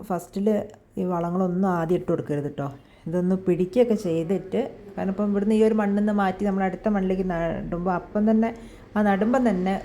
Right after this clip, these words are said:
ഒരു വളവും വേണ്ട, സാധാ മണ്ണും കുറച്ച് മണലും അങ്ങനെ മാത്രം മതി, അതിലേക്ക്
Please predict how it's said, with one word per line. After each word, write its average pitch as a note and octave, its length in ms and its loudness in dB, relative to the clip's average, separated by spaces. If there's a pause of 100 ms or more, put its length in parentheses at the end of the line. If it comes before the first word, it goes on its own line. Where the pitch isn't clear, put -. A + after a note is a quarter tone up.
(120)
ഒരു G#3+ 220 4
വളവും E3 340 0
വേണ്ട, D3+ 180 -6 (200)
സാധാ E3 320 -2 (100)
മണ്ണും E3+ 300 -4
കുറച്ച് - 260 -4 (380)
മണലും G3 400 2
അങ്ങനെ G3+ 260 2
മാത്രം G3+ 460 0
മതി, C#3+ 160 -8 (840)
അതിലേക്ക് G#3+ 380 2